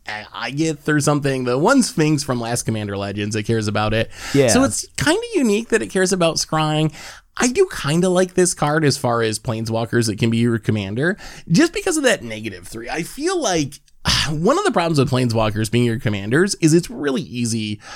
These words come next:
Speaker 1: to play 'em and then plus two to draw a card or whatever, and then just have it get killed and not really get much value out of it for five mana.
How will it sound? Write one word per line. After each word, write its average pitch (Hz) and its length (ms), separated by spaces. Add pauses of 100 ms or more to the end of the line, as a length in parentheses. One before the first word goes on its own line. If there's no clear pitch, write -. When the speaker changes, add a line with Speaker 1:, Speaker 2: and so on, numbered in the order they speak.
(200)
Speaker 1:
to 151 100
play 185 360
'em 151 340
and 110 140
then 104 180
plus 160 280
two 147 120
to 127 100
draw 123 180
a 117 40
card 120 240
or 117 80
whatever, 107 560
and 143 140
then 160 100
just 151 140
have 139 100
it 135 60
get 117 180
killed 120 380
and 110 100
not 131 160
really 135 160
get 123 140
much 117 160
value 110 340
out 107 120
of 113 80
it 107 120
for 113 140
five 113 260
mana. 110 400